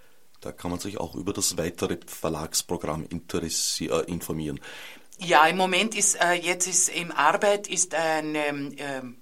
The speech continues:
Speaker 2: Texte Elfriede Ger-, von Elfriede Gerstl, ähm, Deutsch und Hebräisch. Ähm, und an dieser Produktion zeigt sich, äh, dass, ja,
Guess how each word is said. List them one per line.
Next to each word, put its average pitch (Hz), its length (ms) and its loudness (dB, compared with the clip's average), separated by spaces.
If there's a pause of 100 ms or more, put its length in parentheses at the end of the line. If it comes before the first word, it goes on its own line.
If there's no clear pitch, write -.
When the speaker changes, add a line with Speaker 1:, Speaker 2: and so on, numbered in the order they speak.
Speaker 2:
Texte 196 460 0
Elfriede 165 460 -6
Ger-, 143 240 -6
von 160 200 -6
Elfriede 143 460 -10
Gerstl, 220 560 0 (680)
ähm, 156 480 -4 (720)
Deutsch - 720 -4 (640)
und 160 540 -8
Hebräisch. 135 600 -6 (1400)
Ähm, 139 420 -10 (640)
und 156 160 -2
an 151 220 -4
dieser 202 260 2
Produktion 196 580 0
zeigt 156 380 -4
sich, - 440 -4
äh, 143 140 -8 (680)
dass, 175 240 -2 (460)
ja, 160 240 2